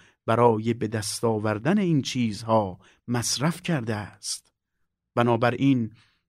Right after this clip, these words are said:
به هر یک از آنها قهراً محبت پیدا نموده است و هر یک از آنها مانند زنجیری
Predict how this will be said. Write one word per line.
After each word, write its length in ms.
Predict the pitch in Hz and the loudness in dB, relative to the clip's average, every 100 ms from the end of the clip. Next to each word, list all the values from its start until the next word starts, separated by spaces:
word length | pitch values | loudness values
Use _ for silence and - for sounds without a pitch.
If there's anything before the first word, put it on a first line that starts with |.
| - | 0
به 100 | 180 | 2
هر 180 | 190 | 2
یک 280 | 220 165 156 | 2 2 2
از 160 | 151 135 | 2 2
آنها 460 | 131 113 143 127 113 - _ - | 0 2 2 2 -2 -14 _ 0
قهراً 680 | 143 - - 139 202 185 143 - - | 0 0 0 4 4 4 0 -2 -2
محبت 580 | 113 113 - 165 - | 0 -2 -2 -4 -2
پیدا 360 | - 117 110 101 | -2 0 0 0
نموده 360 | 101 98 98 98 | 0 0 -2 -4
است 520 | 92 - - - _ _ _ _ _ - | -6 -10 -8 -8 _ _ _ _ _ 0
و 120 | 127 | 4
هر 140 | 143 | 4
یک 240 | 156 147 147 | 4 2 2
از 140 | 135 | 2
آنها 440 | 135 117 127 143 | 2 2 2 2
مانند 520 | 127 131 123 135 123 123 | 4 4 4 4 4 2
زنجیری 1000 | 113 127 113 107 165 190 135 139 117 | 0 0 -2 -2 -2 -2 0 0 0